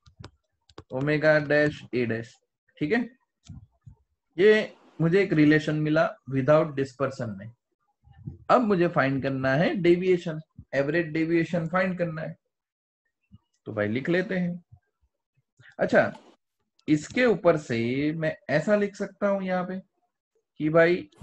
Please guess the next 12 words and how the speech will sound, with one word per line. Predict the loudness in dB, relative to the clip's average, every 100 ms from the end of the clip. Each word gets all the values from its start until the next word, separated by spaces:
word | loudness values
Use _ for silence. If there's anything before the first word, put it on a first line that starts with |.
| -4
n | 0 0 -2 -8 -14 -16 -4
y, | 2 4 4 0 -6 _ _ _ _ _ -20 -20 _ _ _ -20 _ _ _ _ _ -20 _ _
N | 0 2
dash | 4 4 2
Y | 4 4 4 0 -8 -6
minus | 0 2 2 0 0 0 -2
one | 0 0 2 -2 -8 -14 _ _ _ _ _ _
into | -4 -4 -4 0 2 2 0 -6 _ _ 2
A | 4 4
dash | 2 2 -2 -10 -20 _ _ _ _ _ -20 -10
divide | -6 0 4 6 6 2 0
by | 0 0 -4